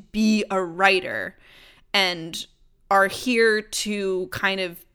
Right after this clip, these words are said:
tentatively ask questions while also protecting that image or crafting that image.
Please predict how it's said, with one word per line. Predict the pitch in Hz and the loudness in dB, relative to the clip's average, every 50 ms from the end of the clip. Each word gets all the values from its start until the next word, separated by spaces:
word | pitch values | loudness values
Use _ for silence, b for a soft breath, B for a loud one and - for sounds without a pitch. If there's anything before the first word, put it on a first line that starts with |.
| _ _ _ | _ _ _
tentatively | - - - 208 214 220 226 214 226 208 190 208 208 202 - | -10 -8 -4 -2 0 2 2 2 0 0 -2 -2 -2 0 2
ask | - 190 202 202 - - - - | 2 4 4 2 2 -2 -6 -4
questions | - - 196 214 - - - 196 196 185 185 185 - | -4 -4 -2 -2 -4 -4 -4 -4 -4 -4 -6 -8 -6
while | - 180 170 - | -4 -4 -2 0
also | - 190 190 185 - - 185 | 0 -2 -2 -2 -2 -4 -6
protecting | 185 - - 196 190 - - 180 196 - - - - 202 190 190 190 | -4 -4 -6 -6 -6 -4 -2 -2 -2 -2 -4 -8 -6 -4 -4 -4 -2
that | 185 170 156 - - | -4 -4 -4 -2 0
image | 208 220 220 220 214 208 202 196 - 185 | 0 0 2 2 0 0 -2 -2 -4 -6
or | 165 - | -10 -10
crafting | - - - 196 196 208 226 - - 254 233 220 | -10 -2 2 4 4 4 4 2 0 -4 -2 0
that | 220 208 208 196 - | 0 -2 -2 -2 -4
image. | 202 196 208 202 202 202 196 190 175 180 - | -6 -6 -4 -4 -4 -4 -6 -6 -8 -10 -12